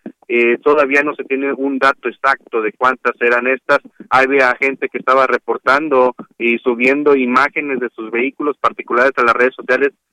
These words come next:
donde pedía ayuda a la gente para localizarlas porque les fueron dadas por estos civiles armados y que después fueron dejadas en otros puntos. Eh, vamos a estar muy atentos de la información oficial, todo esto que estoy comentando, de los ataques a la base militar y también como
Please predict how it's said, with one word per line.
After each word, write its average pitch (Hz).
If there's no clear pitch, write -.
donde 117
pedía 120
ayuda 139
a 120
la 117
gente 131
para 120
localizarlas 113
porque -
les 107
fueron 139
dadas 147
por 120
estos 139
civiles 131
armados 123
y 123
que 110
después 110
fueron 131
dejadas 127
en 117
otros 131
puntos. 127
Eh, 127
vamos 170
a -
estar 175
muy 185
atentos 160
de 120
la 120
información 117
oficial, 139
todo 151
esto -
que 135
estoy -
comentando, 131
de 117
los 113
ataques 131
a 120
la 117
base 123
militar 117
y 135
también 120
como 120